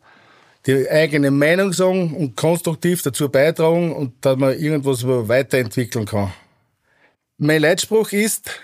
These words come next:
geht nicht, gibt's nicht. Und was auch noch gut passt, ist zuerst investieren und dann profitieren. Das lässt sich eigentlich auf alles anwenden.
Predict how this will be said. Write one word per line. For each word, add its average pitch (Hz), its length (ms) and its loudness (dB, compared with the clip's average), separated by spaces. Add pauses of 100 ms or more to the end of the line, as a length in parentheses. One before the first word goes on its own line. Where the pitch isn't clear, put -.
(300)
geht 175 300 2
nicht, 208 240 2
gibt's 185 320 -4
nicht. 117 340 -2 (960)
Und 151 560 -2
was 147 180 0
auch 147 80 2
noch 165 140 -2
gut 175 260 0
passt, 165 360 2
ist 160 420 -4 (380)
zuerst 180 340 2
investieren 165 720 0 (140)
und 139 240 -4
dann 135 280 2
profitieren. 117 680 -2 (380)
Das 127 120 0
lässt 160 220 2
sich 143 100 0
eigentlich 156 400 0
auf 143 340 -2
alles 151 440 -2 (100)
anwenden. 107 600 -2